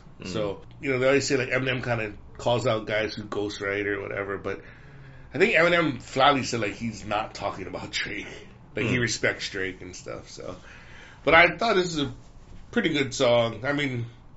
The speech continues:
Speaker 2: most of Eminem stuff I can't hate anyway.
Speaker 1: Mm.
Speaker 2: <laughs>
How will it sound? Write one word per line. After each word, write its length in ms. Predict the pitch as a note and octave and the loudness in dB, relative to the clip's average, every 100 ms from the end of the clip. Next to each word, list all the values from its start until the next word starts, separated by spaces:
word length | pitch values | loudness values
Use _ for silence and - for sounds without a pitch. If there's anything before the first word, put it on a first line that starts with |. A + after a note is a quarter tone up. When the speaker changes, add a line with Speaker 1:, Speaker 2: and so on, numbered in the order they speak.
| - - | -20 -6
Speaker 2:
most 200 | F#3 F#3 | -2 0
of 60 | E3+ | 2
Eminem 360 | D3+ D3+ C#3+ C3 | 4 4 2 2
stuff 240 | C#3 A#2 | 0 0
I 100 | A2 | -2
can't 260 | - A2 F#2 | -2 -4 -2
hate 200 | G#2 G2 | -4 -2
anyway. 240 | G#2+ D#3 - G#2+ - | 0 0 2 2 2
Speaker 1:
Mm. 680 | D#3 - C3 B2 G#2+ - - - G3 | -2 0 2 4 4 4 2 -2 -10
Speaker 2:
<laughs> 180 | E3 | -6